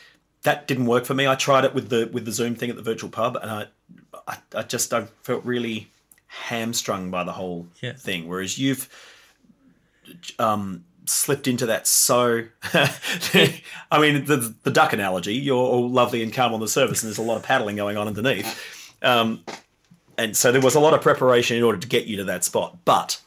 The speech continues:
Speaker 1: as far as what we see, it looks serene. Um,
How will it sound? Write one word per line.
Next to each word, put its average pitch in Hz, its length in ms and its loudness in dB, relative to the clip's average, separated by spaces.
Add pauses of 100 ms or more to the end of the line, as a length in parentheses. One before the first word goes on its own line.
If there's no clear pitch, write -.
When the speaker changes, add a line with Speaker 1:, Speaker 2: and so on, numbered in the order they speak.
(160)
Speaker 1:
as - 120 -6
far 131 180 4
as 120 120 0
what 127 140 2
we 113 120 -4
see, 147 420 2 (220)
it 120 180 -6
looks - 640 -2 (260)
serene. 107 800 -2 (960)
Um, 101 460 -4